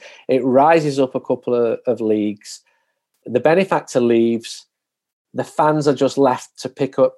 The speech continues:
the carcass of a club that's been living well beyond its means. And you see this repeating itself all the time. It shouldn't be allowed to happen.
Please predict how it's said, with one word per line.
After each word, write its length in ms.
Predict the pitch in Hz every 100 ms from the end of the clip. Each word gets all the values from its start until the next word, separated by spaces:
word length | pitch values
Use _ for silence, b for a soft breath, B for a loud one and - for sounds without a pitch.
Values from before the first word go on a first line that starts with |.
| -
the 120 | 123
carcass 800 | - 139 139 139 117 107 - - _ _ _ _ _ _ _ -
of 160 | 120 120
a 60 |
club 300 | - 131 120
that's 180 | - 120
been 180 | - 117
living 340 | 120 117 113
well 220 | 127 143
beyond 280 | 143 135 120
its 220 | 104 -
means. 460 | 113 110 107 107 - _ 127
And 240 | 143 143 _ _ -
you 140 | 135
see 300 | 139 - 165
this 220 | 165 151 139
repeating 400 | 131 143 139 139
itself 380 | - 127 123 -
all 180 | 120
the 60 | 110
time. 420 | - 117 117 107 _ _ _
It 60 | -
shouldn't 280 | - 190 165
be 100 | 160
allowed 540 | 147 147 156 156 143 - _ _ _
to 140 | - 131
happen. 440 | - 151 - -